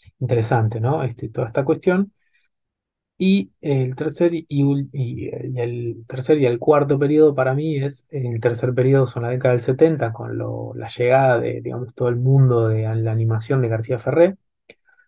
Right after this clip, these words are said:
¿sí? De entre el setenta y dos y el setenta y cinco salen cortos y películas animadas enfocadas en personajes que estaban en la revista Antiojito.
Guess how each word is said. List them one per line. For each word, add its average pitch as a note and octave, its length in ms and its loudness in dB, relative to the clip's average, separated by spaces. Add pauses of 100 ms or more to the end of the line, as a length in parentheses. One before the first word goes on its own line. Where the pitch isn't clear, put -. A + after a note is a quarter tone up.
(140)
¿sí? C3+ 220 -2
De B2 200 0
entre G#2+ 340 -2
el A2 120 -2
setenta A2+ 480 -2
y A#2 60 0
dos C#3 380 0
y C3 40 -4
el A2+ 100 -6
setenta A#2 300 -6
y A2+ 60 -4
cinco C3+ 280 -2
salen A#2 360 -2
cortos C3 580 0
y A#2+ 160 -10
películas A#2+ 640 -6
animadas B2+ 640 2 (480)
enfocadas B2 520 -2
en A#2 140 -2
personajes A#2+ 460 -4
que B2 100 -8
estaban B2 280 -2
en A#2+ 80 -2
la A2 80 0
revista A#2+ 340 -4
Antiojito. D#3+ 680 2